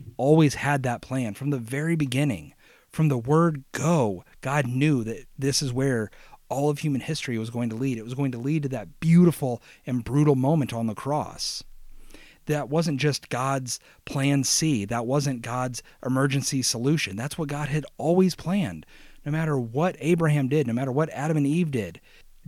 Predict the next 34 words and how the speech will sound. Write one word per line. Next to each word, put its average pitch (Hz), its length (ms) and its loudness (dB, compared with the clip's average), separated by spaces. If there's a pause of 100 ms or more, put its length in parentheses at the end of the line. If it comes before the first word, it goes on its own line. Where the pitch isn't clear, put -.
(140)
David, 147 600 2 (460)
Jeremiah, 143 800 2 (240)
anyone 196 360 4
in 147 100 4
Israel, 147 400 0
anyone 214 320 4
in 220 80 8
the 208 80 6
world, 135 580 0 (280)
no 147 380 6
one 196 220 6
was 147 120 2
going 156 160 2
to 151 80 0
do 143 160 2 (160)
anything 135 520 0
to 110 120 -14
stop - 580 -2
God's 123 320 -8
plans, 127 400 -4
because 120 300 -8
what 147 280 -4
he 160 300 -4
purposes 151 640 -2
to 127 140 -8
do, 117 380 -6 (400)
what 147 200 -4
he 156 120 -2
says - 320 -2
is 143 120 -2
going 135 180 0
to 117 80 -2
happen, 123 640 -2
will 135 500 -2